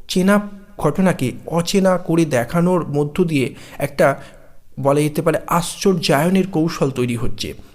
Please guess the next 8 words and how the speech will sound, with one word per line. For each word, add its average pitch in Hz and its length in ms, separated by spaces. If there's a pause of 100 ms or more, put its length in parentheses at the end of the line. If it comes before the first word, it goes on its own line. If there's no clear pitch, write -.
(120)
যে 170 220
আশ্চর্যায়ন 156 680
কৌশল 160 540 (340)
আমাদের 139 300
কাছে 147 440
রেখেছিলেন 143 520
রুশ 202 400
আঙ্গিকবাদীরা, 123 840